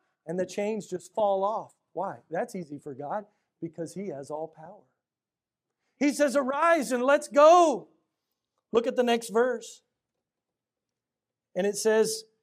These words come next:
"And so he did, and he saith unto him," I'm sorry, "and the angel said unto him, Gird thyself, bind on thy sandals, get dressed,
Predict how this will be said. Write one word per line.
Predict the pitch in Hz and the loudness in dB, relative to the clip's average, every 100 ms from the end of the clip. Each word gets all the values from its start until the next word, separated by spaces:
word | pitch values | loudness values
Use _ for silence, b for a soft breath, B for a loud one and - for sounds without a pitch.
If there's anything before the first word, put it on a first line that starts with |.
| _ - | _ -8
"And | 175 | -6
so | 170 247 | 0 0
he | 285 | 0
did, | 226 208 208 | 0 2 2
and | 202 | 0
he | 185 | -2
saith | - 247 277 | 0 2 2
unto | 254 226 180 | -2 -2 -4
him," | 165 190 190 196 _ - | 0 0 0 -2 _ -8
I'm | 185 | -6
sorry, | 185 175 | -2 -2
"and | 180 | 0
the | 185 | 0
angel | 262 269 | -2 -2
said | 226 240 | -2 0
unto | 226 202 | 2 0
him, | 190 | -2
Gird | 147 220 339 | -2 0 2
thyself, | 302 254 233 233 233 220 - _ | 2 0 0 4 4 2 -2 _
bind | 151 165 294 349 | -4 0 2 2
on | 320 | 0
thy | 277 240 | 2 0
sandals, | 233 214 214 214 160 | 0 -2 0 -2 -2
get | 156 359 | -2 -4
dressed, | - 240 226 220 | 0 0 0 -2